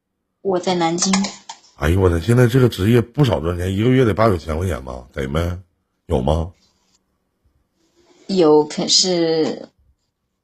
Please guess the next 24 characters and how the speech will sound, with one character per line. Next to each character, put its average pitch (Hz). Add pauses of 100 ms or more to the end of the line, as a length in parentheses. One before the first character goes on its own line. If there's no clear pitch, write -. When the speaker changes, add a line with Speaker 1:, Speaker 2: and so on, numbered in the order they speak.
(280)
Speaker 1:
给 160
人 165
家 240
娃 156
当 175
妈， 175
我 -
自 -
己 165
娃 143
没 156
妈， 170 (120)
<laughs> 214
你 190
自 -
己 175
想。 - (1600)
Speaker 2:
啊， 69
那 92
倒 113
是， - (1300)
那 110
倒 120
是。 -